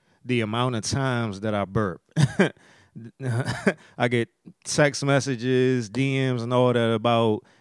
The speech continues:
me burping on the show from the start of the show. Uh, season one. <laughs> We're in season three right now. Um, yeah.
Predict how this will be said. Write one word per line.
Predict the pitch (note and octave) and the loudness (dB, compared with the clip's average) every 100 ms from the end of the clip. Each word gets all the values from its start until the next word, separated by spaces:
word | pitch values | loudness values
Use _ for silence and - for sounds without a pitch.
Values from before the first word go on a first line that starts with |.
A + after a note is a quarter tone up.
| - | -8
me | A#2 B2 | -4 0
burping | B2+ C3 C3 B2+ | 2 2 0 -2
on | A#2+ A2+ | -2 -4
the | |
show | G#2+ - B2 A#2 G#2+ | -4 0 2 2 -2
from | G#2+ B2 A#2 A2+ - _ _ _ _ _ _ | -4 -4 -2 -6 -12 _ _ _ _ _ _
the | G#2+ A#2+ | -8 -4
start | - - D#3+ D3+ C#3+ C3 | -4 2 4 6 4 2
of | A#2 G#2+ | -2 -4
the | A2 | -8
show. | - B2 G#2+ G2+ G2+ | -6 -4 -4 -6 -8
Uh, | G#2+ G#2+ G#2 G2+ F#2+ - _ _ _ _ _ _ _ _ - | -6 -6 -6 -6 -8 -14 _ _ _ _ _ _ _ _ -12
season | - D3+ D#3 C#3+ C3 B2 | -4 0 2 4 2 2
one. | B2+ A2 F#2 F2+ - B2 C3 - E3+ | 2 0 -4 -10 -12 -6 -6 -2 -4
<laughs> | - _ _ _ | -4 _ _ _
We're | C3 C3+ | -2 0
in | |
season | - C#3+ C3 A#2 - | 0 0 0 0 -2
three | B2 A#2+ | 0 2
right | A2+ A2 G#2+ | 2 0 -2
now. | A2 A2 A2 A2 G#2+ | -6 -4 -4 -4 -2
Um, | G#2 G#2 G2+ G2+ G2 G2 _ _ _ _ _ _ _ | -4 -4 -6 -8 -12 -16 _ _ _ _ _ _ _
yeah. | A2+ C#3+ G3+ E3+ G#2 | -2 2 4 4 4